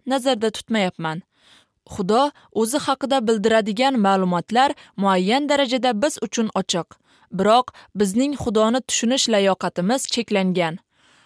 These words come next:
Odamlardan hech qaysi uni to'liq tushunish darajasiga ega emas. Bizning u haqdagi bilimlarimiz butunlay cheklanmagan. U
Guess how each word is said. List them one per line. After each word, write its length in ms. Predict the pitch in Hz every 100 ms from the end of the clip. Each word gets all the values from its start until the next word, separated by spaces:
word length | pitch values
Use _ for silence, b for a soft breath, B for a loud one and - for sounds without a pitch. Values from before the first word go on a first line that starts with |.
| b
Odamlardan 720 | - 214 220 214 214 202 208
hech 320 | 240 311 320
qaysi 460 | - 185 180 285 311 b b
uni 200 | - 208
to'liq 320 | 185 294 320 302
tushunish 380 | - - 202 254 -
darajasiga 540 | 233 208 208 208 202
ega 280 | - 185 190
emas. 460 | 185 175 160 - - b b b b b
Bizning 480 | 180 202 196 262 311 b b -
u 100 | 294
haqdagi 560 | 311 294 254 220 214
bilimlarimiz 720 | 202 208 196 190 185 262 - b b
butunlay 460 | 202 - 311 294 285
cheklanmagan. 800 | - 220 226 208 190 170 160 180 _ b b -
U 220 | 277